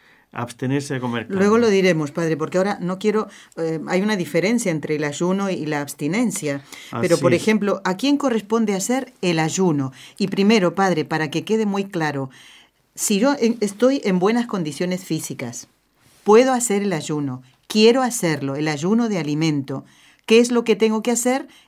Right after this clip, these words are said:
Speaker 2: en este miércoles de ceniza? Y me preparo también para el Viernes Santo.
Speaker 1: Muy bien.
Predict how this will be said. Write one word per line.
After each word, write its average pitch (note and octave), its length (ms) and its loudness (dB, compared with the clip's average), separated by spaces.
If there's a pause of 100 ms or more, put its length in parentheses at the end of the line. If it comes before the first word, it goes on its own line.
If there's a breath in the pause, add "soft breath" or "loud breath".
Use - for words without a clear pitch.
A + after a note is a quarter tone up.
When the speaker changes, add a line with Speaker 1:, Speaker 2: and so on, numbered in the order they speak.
Speaker 2:
en F3+ 120 2
este F3+ 220 -2
miércoles F#3 460 -2
de G#3+ 80 -2
ceniza? A3+ 560 -2
Y A#3+ 120 6
me A#3+ 120 6
preparo A#3 480 0
también F3 320 -2
para A3 200 -4
el D3 60 -4
Viernes C#3+ 360 -4
Santo. F#3+ 420 -2 (140)
Speaker 1:
Muy D#3 180 0
bien. G2+ 240 -4